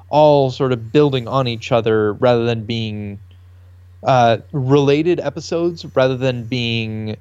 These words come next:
uh, part of a single story arc. But on the flip side, like, then there's the way that they do that.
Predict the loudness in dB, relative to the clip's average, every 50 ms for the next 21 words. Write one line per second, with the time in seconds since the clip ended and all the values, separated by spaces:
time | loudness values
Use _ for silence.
0 | -14 -20 -18 -8 -2 0 2 2 4 4 4 4 2 2 0 -4 -6 -10 -14 -20
1 | -20 -20 -20 -20 -20 -18 -8 -2 0 0 2 2 2 0 2 0 -2 -2 -4 -6
2 | -6 -6 -6 -4 -2 -2 -2 -2 -2 -6 -4 -2 0 0 0 -2 -2 -4 -2 -2
3 | -4 -4 -6 -12 -20 -20 -20 -20 -20 -20 -20 -20 -14 -10 -10 -4 0 2 2 2
4 | 2 0 -6 -14 -20 -20 -20 -20 -20 -20 -20 -20 -20 -20 -16 -8 -6 -4 -4 -2
5 | -2 -2 -2 -2 0 0 2 2 2 0 0 -2 -2 -2 -4 -8 -14 -20 -20 -20
6 | -20 -20 -20 -20 -20 -20 -20 -20 -20 -20 -20 -18 -6 -2 -2 -2 0 0 -2 -2
7 | 0 -2 -2 -4 -8 -4 -2 0 0 0 0 0 0 2 0 0 0 -4 -4 -4
8 | -6 -6 -6 -8 -10 -12 -10 -10 -8 -8 -8 -10